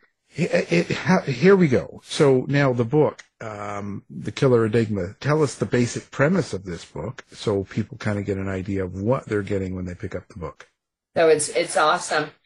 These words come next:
Speaker 2: So The Killer Enigma, we actually bring back our two heroes to Magnolia Bluff. The two heroes are <clears throat> J J, who's a technology geek, and Joe, his wife now,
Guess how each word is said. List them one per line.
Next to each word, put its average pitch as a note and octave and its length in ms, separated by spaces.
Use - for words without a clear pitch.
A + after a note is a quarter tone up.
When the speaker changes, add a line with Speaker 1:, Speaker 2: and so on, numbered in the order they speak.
Speaker 2:
So - 180
The F#3+ 140
Killer A#3 340
Enigma, D#3+ 640
we A3+ 240
actually A3+ 440
bring F3 240
back E3 280
our D#3 200
two E3 240
heroes C#3 720
to G3+ 240
Magnolia E3 480
Bluff. C3+ 340
The D#3 80
two A#3+ 280
heroes D#3+ 480
are D3 520
<clears throat> - 640
J G3+ 280
J, D#3+ 400
who's D#3+ 220
a C#3 80
technology E3 580
geek, C#3 460
and F3 300
Joe, D#3+ 560
his C#3+ 240
wife D#3 420
now, C3+ 580